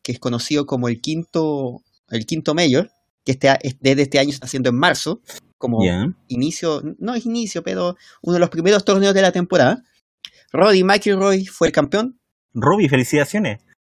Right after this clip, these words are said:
Speaker 1: Rory, Rory McIlroy, no
Speaker 2: Ah,
Speaker 1: Rory Sánchez.
Speaker 2: qué fome. Entonces vale hongo. No, ese joder.
Speaker 1: Ah, eh, Jim Furyk segundo, pero Rory vuelve a ser campeón para alegría de todo Irlanda,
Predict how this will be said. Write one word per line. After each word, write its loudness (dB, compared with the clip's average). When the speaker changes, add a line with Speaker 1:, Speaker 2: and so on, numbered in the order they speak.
Speaker 1:
Rory, -2
Rory 2
McIlroy, -6
no 2
Speaker 2:
Ah, 4
Speaker 1:
Rory 0
Sánchez. -6
Speaker 2:
qué -8
fome. -10
Entonces -6
vale 2
hongo. -6
No, -16
ese -16
joder. -16
Speaker 1:
Ah, -2
eh, 0
Jim -2
Furyk -2
segundo, -4
pero -2
Rory 0
vuelve 0
a 2
ser -2
campeón -4
para 6
alegría 4
de 0
todo 0
Irlanda, -6